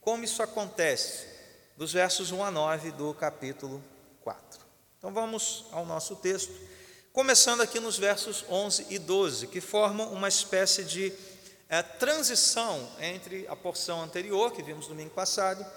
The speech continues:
e a porção de hoje. Alguns comentaristas colocam os versos onze e doze como conclusão da parte anterior, outros como introdução dessa primeira parte. Mas podemos pensar nele como aquele momento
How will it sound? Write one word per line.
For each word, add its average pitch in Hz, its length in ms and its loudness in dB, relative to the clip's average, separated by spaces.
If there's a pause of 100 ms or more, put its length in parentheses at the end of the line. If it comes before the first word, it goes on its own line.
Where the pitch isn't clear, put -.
(300)
e 185 100 -2
a 196 80 4
porção 165 640 -2
de 170 160 -8
hoje. 147 400 -2 (1000)
Alguns 160 340 -2
comentaristas 180 720 2
colocam 175 460 0
os 147 120 -6
versos 160 380 -2
onze 160 220 -6
e 151 40 -8
doze 143 500 -2 (380)
como 156 260 0
conclusão 202 960 0
da 147 100 0
parte 151 360 -4
anterior, 165 640 2
outros 214 400 2
como 196 260 -2
introdução 196 840 2 (520)
dessa 160 300 6
primeira 156 400 0
parte. 113 380 0
Mas 208 120 0
podemos 285 400 0
pensar 254 380 0
nele 247 300 2
como 240 200 0
aquele 233 280 0
momento 220 600 -2